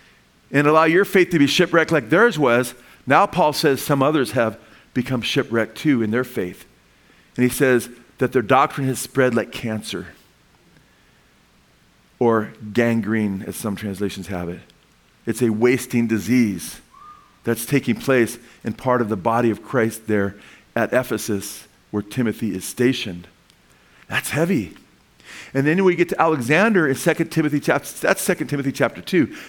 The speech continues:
We get to Alexander, who's also mentioned with Hymenaeus in chapter one, of the two people whose faith had become shipwrecked in verse twenty. He's mentioned in chapter four, verse fourteen. And, uh,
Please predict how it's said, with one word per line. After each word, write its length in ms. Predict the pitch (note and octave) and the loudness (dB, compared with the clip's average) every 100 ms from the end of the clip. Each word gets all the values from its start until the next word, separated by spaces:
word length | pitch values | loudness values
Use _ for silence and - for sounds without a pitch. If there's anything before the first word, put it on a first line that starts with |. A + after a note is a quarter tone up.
| - | -2
We 100 | C#3 | 0
get 120 | E3+ | 0
to 160 | C#3 G#2+ | -2 -2
Alexander, 760 | C3+ C3+ A2+ D#3 G#3+ E3 C3 C3 - | 2 2 4 4 4 4 2 0 -4
who's 140 | C#3 | 0
also 280 | D3 G3 E3+ | 2 0 0
mentioned 260 | C#3+ C3+ C3+ | 0 0 0
with 80 | A#2 | 2
Hymenaeus 420 | C#3 C3+ B2 - | 2 4 2 -2
in 60 | |
chapter 300 | A2 C3 - | -2 -2 0
one, 340 | A#2+ G3 D#3 C#3 - - - | 0 0 0 -2 -10 -20 -6
of 140 | - A#2+ | -2 -2
the 60 | |
two 220 | B2 E3 E3 | -2 -4 -2
people 340 | E3 E3 B2 | -2 0 0
whose 200 | C3+ A#2 | -2 -4
faith 240 | - D#3+ | 0 2
had 100 | D#3 | 2
become 240 | C3 B2 A#2+ | -2 -4 -4
shipwrecked 480 | - F#3+ D3 C3 B2+ | -2 -2 -2 -4 -4
in 60 | |
verse 200 | A2 A2 | -6 -6
twenty. 320 | - F#3+ D#3 - - - - | -2 -2 -2 -6 -14 -20 -6
He's 260 | - F#3+ D#3 | -2 0 0
mentioned 280 | E3 D3 C3+ | -2 -2 -4
in 40 | |
chapter 260 | D#3+ C#3 C3+ | -2 -2 -2
four, 260 | - C#3 | 0 0
verse 180 | B2 B2 | 0 -2
fourteen. 720 | - A2 - G#3 E3 A#2 - _ _ _ _ _ - | -4 -6 -2 0 2 -2 -8 _ _ _ _ _ -4
And, 380 | B2+ B2+ B2+ A#2+ - - | 0 2 0 -2 -10 -6
uh, 400 | A#2+ A#2 A2 G#2+ | 0 2 0 -2